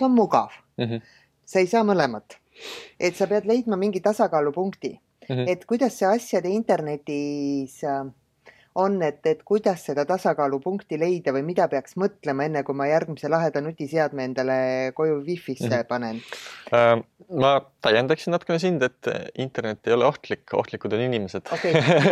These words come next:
Speaker 1: seda mõtlen ka.
Speaker 2: <laughs> Kes, kes, kes seda väär-, väärasti, eks ju, kasutavad. Ja, ja siin olen sinuga täiesti nõus, et, äh, et on nii häid näiteid kui ka on halbu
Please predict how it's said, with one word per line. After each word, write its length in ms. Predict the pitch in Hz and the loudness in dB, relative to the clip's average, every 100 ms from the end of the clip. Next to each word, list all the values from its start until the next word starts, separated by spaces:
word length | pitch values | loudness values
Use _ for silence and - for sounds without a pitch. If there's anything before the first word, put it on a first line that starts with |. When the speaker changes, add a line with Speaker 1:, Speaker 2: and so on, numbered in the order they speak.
| 160 180 | 4 2
Speaker 1:
seda 200 | - 254 | 2 2
mõtlen 340 | - - 240 | 2 2 4
ka. 60 | 196 | 4
Speaker 2:
<laughs> 40 | |
Kes, 160 | 156 165 - | 4 2 2
kes, 240 | 151 - 143 135 | 2 4 4 4
kes 200 | 147 147 | 2 4
seda 260 | 139 143 127 123 131 | 4 4 6 4 4
väär-, 240 | 139 127 - | 2 2 0
väärasti, 460 | 131 135 131 - 110 | 0 0 -4 -6 -6
eks 140 | - | -4
ju, 60 | 117 | -2
kasutavad. 520 | 131 135 - 98 98 _ - - - - - 110 | -2 -4 -6 -6 -6 _ -20 -20 -20 -20 -14 -6
Ja, 840 | 110 110 110 110 110 107 107 107 | 0 2 2 2 0 0 -2 -4
ja 100 | 107 | -6
siin 220 | - 156 | -2 -2
olen 240 | 170 143 123 | 0 -2 -4
sinuga 360 | 143 131 120 113 | -6 -6 -4 -2
täiesti 360 | 139 139 - | -2 -4 -4
nõus, 240 | 139 143 113 | -2 -2 -2
et, 200 | 104 _ - | -6 _ -4
äh, 680 | 110 107 107 107 107 104 104 - 110 | -2 -2 -2 -2 -4 -4 -8 -10 -8
et 220 | 104 - | -6 -6
on 140 | 110 110 | -6 -4
nii 120 | 110 | 0
häid 240 | 131 131 117 | 0 0 -4
näiteid 380 | 113 107 - 95 | -6 -6 -8 -8
kui 140 | - 107 | -4 -2
ka 240 | - 104 | 0 -2
on 100 | 104 | -2
halbu 300 | 110 151 120 | 0 2 2